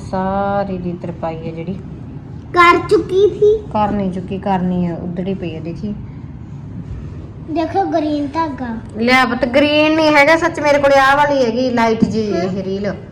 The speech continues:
Speaker 2: ਅੱਛਾ, ਇਹ ਕਿਉਂ ਲਈ ਫਿਰਦੀ ਆ
Speaker 1: ਹਮ।
Speaker 2: ਮੈਂ? ਇਹ ਤੇ ਅੱਧਾ ਘੰਟਾ ਲਈ ਜਾਂਦੀ ਆ।
Speaker 1: ਸ਼ਾਮ ਨੂੰ ਚੀਜ਼ੀ ਬਣਾ ਕੇ ਦਊਂਗੀ।
Speaker 2: ਕੀ?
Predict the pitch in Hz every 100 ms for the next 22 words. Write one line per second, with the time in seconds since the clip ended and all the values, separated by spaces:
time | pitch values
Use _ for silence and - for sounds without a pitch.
0 | - 339 339 381 320 294 370 453 480 392
1 | 359 339 269 277 269 269 247 247 254 254
2 | 285 285 247 262 269 285 269 262 233 220
3 | 220 233 277 - - - 240 226 226 220
4 | 220 226 240 240 226 185 151 165 185 -
5 | - 370 370 -